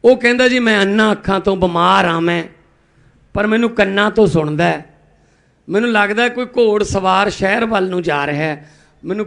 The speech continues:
ਘੋੜੇ ਦੀਆਂ ਪੌੜਾਂ ਦੀ ਆਵਾਜ਼ ਆ ਰਹੀ ਹੈ ਵੀ ਜੇ ਮੈਨੂੰ ਜਾਂਦਾ ਜਾਂਦਾ ਲੈ ਜੇ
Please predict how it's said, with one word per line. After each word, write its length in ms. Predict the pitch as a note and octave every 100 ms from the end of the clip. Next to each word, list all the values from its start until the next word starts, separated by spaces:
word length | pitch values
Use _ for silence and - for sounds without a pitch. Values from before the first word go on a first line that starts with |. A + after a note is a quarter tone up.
| G#3+
ਘੋੜੇ 260 | G#3+ F#3
ਦੀਆਂ 180 | E3+ F#3
ਪੌੜਾਂ 500 | F3+ F3 E3+ E3+ D#3+ - _ _ _
ਦੀ 220 | E3 E3+
ਆਵਾਜ਼ 440 | D#3 D#3 D3 D#3+ E3
ਆ 160 | B2
ਰਹੀ 300 | B2 C3 C#3+
ਹੈ 160 | C#3 C#3 _ _ _ _ _ _
ਵੀ 100 | E3+
ਜੇ 220 | E3+ G#3 A3+
ਮੈਨੂੰ 320 | A3+ A3+ A#3
ਜਾਂਦਾ 340 | G#3 G3 G#3+
ਜਾਂਦਾ 280 | G#3+ G#3+ G#3+
ਲੈ 300 | F#3+ F3 F3+
ਜੇ 260 | G3 G3